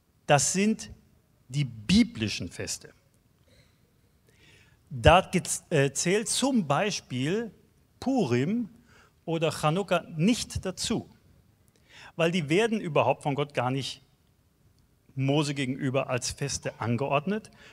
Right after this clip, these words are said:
sondern die entstehen erst im Lauf der jüdischen Geschichte. Das sind gute Feste, alles wunderbar, aber das sind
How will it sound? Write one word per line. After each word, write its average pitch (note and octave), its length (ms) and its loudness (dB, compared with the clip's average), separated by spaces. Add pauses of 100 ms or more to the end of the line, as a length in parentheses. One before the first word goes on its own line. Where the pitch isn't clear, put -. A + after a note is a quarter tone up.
(120)
sondern D3+ 260 -2
die D#3 140 -6
entstehen F#3 560 -6
erst C#3+ 260 -6
im C#3 100 -6
Lauf C#3+ 160 -2
der C3+ 120 -6
jüdischen C#3+ 340 -8
Geschichte. - 400 -10 (1080)
Das C3+ 100 -4
sind A2+ 120 -6
gute A2+ 180 -2
Feste, E3+ 280 -2
alles C3 200 -6
wunderbar, C3 400 -2
aber C#3+ 100 -4
das C#3+ 160 -2
sind F3 180 -6